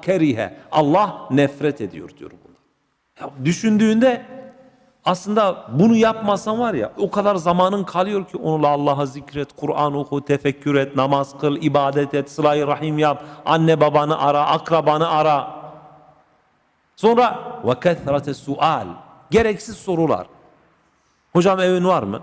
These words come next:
Araban var mı? Kirası ne kadar? Şu ne kadar? Bu ne kadar? Doğalgaz faturan ne kadar?" Vallahi insanlar o kadar ayrıntılı şeyler soruyorlar ki.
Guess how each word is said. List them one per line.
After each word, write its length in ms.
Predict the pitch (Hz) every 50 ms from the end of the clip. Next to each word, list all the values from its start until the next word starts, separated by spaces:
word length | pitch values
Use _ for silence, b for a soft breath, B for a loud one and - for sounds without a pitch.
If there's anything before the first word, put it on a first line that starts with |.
| - - _ -
Araban 440 | 156 175 175 170 165 180 175 180
var 160 | 180 175 135 101
mı? 220 | 95 98 107 - - - -
Kirası 400 | - 196 190 175 165 170 - 180
ne 120 | 175 156
kadar? 300 | - - 95 87 87 101 -
Şu 340 | - - - 180 185 185 170
ne 140 | 175 170 -
kadar? 420 | - 117 92 87 98 135 131 127
Bu 140 | 170 185 175
ne 140 | 170 165 160
kadar? 420 | - 101 90 98 107 123 120 113
Doğalgaz 460 | 143 175 180 180 180 175 170 170 175
faturan 380 | - 170 165 - 175 170 170 170
ne 100 | 170 165
kadar?" 240 | - 123 107 101 101
Vallahi 420 | 104 143 170 185 180 175 165 165
insanlar 420 | 170 165 160 156 - 165 170 165
o 80 | 165 160
kadar 180 | - 170 160 160
ayrıntılı 440 | 156 156 156 160 156 143 165 160
şeyler 260 | 156 - 160 160 160 156
soruyorlar 500 | 151 - 156 156 - 104 - - 160 147
ki. 180 | - _ _